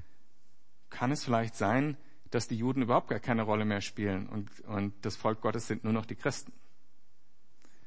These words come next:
Und die Wahrheit ist aber, wie sie hier steht, wie ich es gerade vorgelesen habe, wir werden mit Abraham, Isaak und Jakob zusammen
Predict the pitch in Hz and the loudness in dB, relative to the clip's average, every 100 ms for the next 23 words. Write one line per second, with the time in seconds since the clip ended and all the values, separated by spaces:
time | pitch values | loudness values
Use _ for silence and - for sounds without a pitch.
0 | - - - - - - - - - 110 | -8 -8 -8 -8 -8 -8 -8 -6 0 2
1 | 110 - - 110 104 110 165 175 147 156 | 2 -2 -2 2 6 6 6 2 0 0
2 | 160 160 135 123 117 113 - 120 165 - | 2 4 4 2 2 0 4 6 6 4
3 | - - - 135 123 - 104 - 117 127 | -6 -8 -4 -2 0 0 -2 2 4 4
4 | 139 151 165 156 175 214 196 - - - | 4 2 2 2 2 2 -4 -6 -8 -8
5 | - - - - - - - - - - | -8 -8 -8 -8 -8 -8 -8 -8 -8 -6
6 | 98 117 170 170 175 196 185 120 120 110 | 2 6 6 6 6 4 4 2 2 0
7 | 110 135 143 - 127 127 135 131 120 101 | 2 0 0 2 2 4 2 2 2 2
8 | 92 - 127 - 110 92 101 101 113 123 | 2 0 -2 -2 -2 2 4 4 4 2